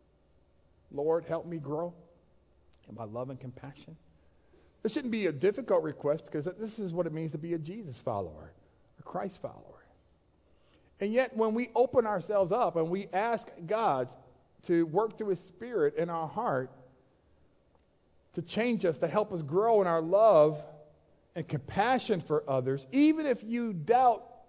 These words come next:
that God answers prayer, I'm here to tell you He's gonna answer this prayer right away.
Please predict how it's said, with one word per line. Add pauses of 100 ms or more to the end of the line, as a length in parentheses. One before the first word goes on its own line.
(140)
that
God (180)
answers (180)
prayer, (640)
I'm
here
to
tell
you
He's
gonna
answer
this
prayer
right
away.